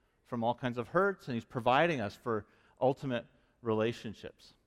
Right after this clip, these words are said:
But our culture says that you can't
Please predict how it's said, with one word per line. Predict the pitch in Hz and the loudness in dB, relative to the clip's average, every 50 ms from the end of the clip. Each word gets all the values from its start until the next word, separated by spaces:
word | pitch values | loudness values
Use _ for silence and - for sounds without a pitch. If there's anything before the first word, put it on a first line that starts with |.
| _ _ _ _ _ _ _ _ _ _ _ _ _ _ _ _ _ _ _ _ _ _ _ _ _ | _ _ _ _ _ _ _ _ _ _ _ _ _ _ _ _ _ _ _ _ _ _ _ _ _
But | - 135 | 4 6
our | 147 151 | 6 6
culture | - - 190 233 233 - - 185 | 6 6 6 6 6 4 0 -2
says | - - 165 151 131 | 2 4 2 4 4
that | 139 135 | 2 -2
you | 135 165 220 | -2 -4 -6
can't | - - - 185 180 190 214 208 - | -8 -8 -6 -4 -2 -2 -2 -4 -6